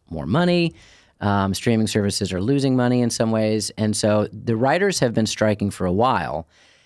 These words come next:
Now the actors are striking with the writers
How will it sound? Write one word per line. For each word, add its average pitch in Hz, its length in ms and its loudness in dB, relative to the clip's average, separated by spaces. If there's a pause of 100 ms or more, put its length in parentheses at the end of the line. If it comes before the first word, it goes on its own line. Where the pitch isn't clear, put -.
(160)
Now 131 260 2
the 147 200 2
actors 127 540 -2
are 107 120 -2
striking 107 680 0
with 101 260 0
the 95 100 -2
writers 80 600 -4